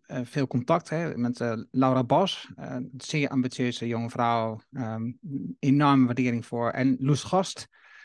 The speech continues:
eh, die nu heel druk is met haar stage, eh, met de laatste fase van haar studie, die daarnaast S D G Voice is, waar, waardoor ik met haar in contact ben gekomen.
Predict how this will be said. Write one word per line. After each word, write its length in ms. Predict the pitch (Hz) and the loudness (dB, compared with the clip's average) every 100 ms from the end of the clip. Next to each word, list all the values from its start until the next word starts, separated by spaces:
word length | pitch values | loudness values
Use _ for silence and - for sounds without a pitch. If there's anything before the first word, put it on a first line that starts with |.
| - - | -20 -8
eh, 140 | 123 | -6
die 140 | 123 131 | 0 4
nu 80 | 127 | 4
heel 220 | 127 135 | 4 0
druk 200 | 131 123 | -2 -2
is 180 | 127 - | -4 -4
met 120 | 117 | -4
haar 140 | 113 | -4
stage, 600 | - 160 160 151 156 147 - | -2 -2 0 -2 -4 -6 -6
eh, 340 | 127 120 120 | -4 -4 -4
met 160 | 113 117 | -6 -8
de 140 | 127 | -4
laatste 320 | 123 123 - | -2 -2 -6
fase 360 | 113 143 147 131 | -8 -4 -4 -2
van 100 | 123 | -4
haar 100 | 120 | -2
studie, 400 | - 160 156 - - - _ _ | 0 0 0 -4 -16 -20 _ _
die 300 | - 131 127 | -4 2 4
daarnaast 440 | 120 117 120 - - | 4 2 0 -2 -6
S 160 | - 123 | -4 -2
D 60 | |
G 260 | 131 151 151 - | 0 0 0 2
Voice 400 | 156 156 160 - | 4 6 4 0
is, 240 | 170 - | -4 -4
waar, 280 | 135 135 135 | -6 -6 -4
waardoor 500 | 139 120 113 117 120 | -4 -2 -2 -2 -4
ik 80 | 123 | -4
met 120 | 123 | -6
haar 180 | 123 117 | -4 -4
in 60 | 113 | -4
contact 300 | 127 139 160 | -4 -2 -2
ben 120 | 143 | -4
gekomen. 400 | - 147 151 | -4 -4 -4